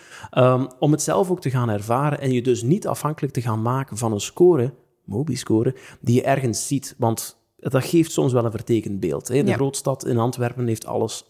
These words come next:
Speaker 1: ongeveer dezelfde Mobi-score. Dus ik zou daar niet, eh, niet te veel, eh, ehm,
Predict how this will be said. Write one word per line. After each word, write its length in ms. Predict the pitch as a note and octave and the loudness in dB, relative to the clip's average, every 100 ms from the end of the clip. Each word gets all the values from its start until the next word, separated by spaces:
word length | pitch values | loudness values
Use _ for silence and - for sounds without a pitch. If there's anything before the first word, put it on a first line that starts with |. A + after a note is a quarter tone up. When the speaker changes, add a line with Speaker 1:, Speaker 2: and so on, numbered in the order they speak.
| _ | _
Speaker 1:
ongeveer 720 | B2 A#2 A2+ G#2 G2 - E2+ F2 | 0 0 0 -2 -4 -4 -4 -4
dezelfde 380 | G2 E2 F2 | -6 -6 -6
Mobi-score. 520 | F2 E2+ F2+ - - A2 | -8 -8 -8 -4 -2 -2
Dus 180 | A2 - - - - | -4 -6 -16 -20 -4
ik 180 | - D#3 | 0 2
zou 180 | E3+ D#3 | 4 4
daar 140 | C#3+ | 4
niet, 180 | E3 E3 | 2 2
eh, 360 | C#3+ C#3 C3+ C3 - | 2 4 4 0 2
niet 240 | D3 E3 | 2 2
te 100 | D3 | -2
veel, 380 | B2+ C3+ B2+ - | 0 0 0 -2
eh, 560 | A#2 A2+ A2 G#2+ G#2 - _ | -2 0 0 -4 -6 -12 _
ehm, 380 | - A2+ A2 | -8 -8 -8